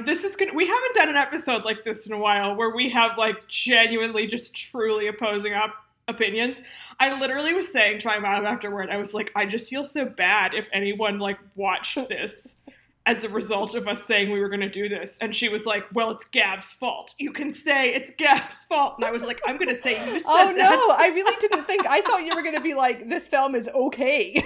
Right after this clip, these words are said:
Speaker 2: <laughs>
Speaker 1: Oh, oh no. From the first scene, I was like, "Oh, oh, this is unfortunate." But I was watching with my mother,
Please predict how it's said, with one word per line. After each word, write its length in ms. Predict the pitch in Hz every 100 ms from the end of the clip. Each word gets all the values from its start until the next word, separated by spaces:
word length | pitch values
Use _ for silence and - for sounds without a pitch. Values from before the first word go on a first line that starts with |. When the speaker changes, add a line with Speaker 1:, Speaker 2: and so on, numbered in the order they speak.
| -
Speaker 2:
<laughs> 0 | 381 - 403 - 415 523 403 -
Speaker 1:
Oh, 560 | 240 247 226 208 202 -
oh 160 | 196 196
no. 360 | 196 190 254 - _ _ _ _ _ -
From 160 | 359 440
the 220 | 508 480 -
first 420 | 294 254 247 - - -
scene, 540 | 208 196 - 101 220 - _
I 140 | 226
was 220 | 226 233 226
like, 280 | 202 - -
"Oh, 500 | 190 180 - - - _
oh, 240 | 226 214 196
this 220 | 214 214
is 120 | 190
unfortunate." 800 | 185 - - - - - - - - _ _ _ _ _ _
But 280 | 233 277 269 -
I 100 | 247
was 180 | 262 277
watching 340 | 262 247 320 349
with 100 | 349
my 140 | 311
mother, 540 | 247 - 139 110 202